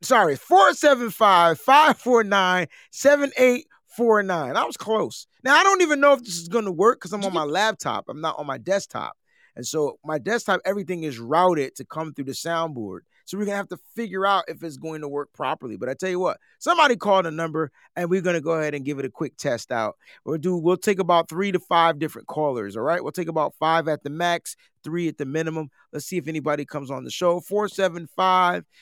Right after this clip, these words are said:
Speaker 1: all right? And then the rest of the number is right there on the bottom of the screen. I wanna hear your thoughts on Bobby Turner, man. Like, like, I think this might be the end of Mostert. I really
Speaker 2: Hmm.
Speaker 1: do. And Jeff Wilson Junior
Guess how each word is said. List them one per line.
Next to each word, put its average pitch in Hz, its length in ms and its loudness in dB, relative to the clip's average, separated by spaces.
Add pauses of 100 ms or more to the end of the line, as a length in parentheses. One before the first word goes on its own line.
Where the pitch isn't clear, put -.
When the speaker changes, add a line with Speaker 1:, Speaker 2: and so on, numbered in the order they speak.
(140)
Speaker 1:
all 147 240 -2
right? 175 320 0 (260)
And 143 140 -12
then 147 120 -8
the 135 80 -8
rest 151 260 -4
of 139 40 -12
the 139 60 -12
number 139 260 -8
is 117 120 -8
right 131 260 -4
there 135 120 -10
on 127 60 -8
the 123 60 -10
bottom 120 300 -4
of 110 40 -12
the 107 60 -12
screen. 123 400 -10
I 131 40 -6
wanna 214 180 -4
hear 214 120 -4
your 208 120 0
thoughts 196 320 0
on 190 140 -2
Bobby 180 280 0
Turner, 165 340 -8
man. 110 260 -8
Like, 123 220 -4 (380)
like, 123 220 -6 (840)
I 127 60 -6
think 147 280 -4
this 175 180 -6
might 170 200 -2
be 185 200 -2
the 170 240 -6
end 190 220 -4
of 196 120 0
Mostert. 226 480 -2 (540)
I 123 140 -8
really 180 280 0
Speaker 2:
Hmm. 208 40 -6
Speaker 1:
do. 302 380 -2
And 208 180 -4 (100)
Jeff 262 260 2
Wilson 185 360 -4
Junior 131 400 -8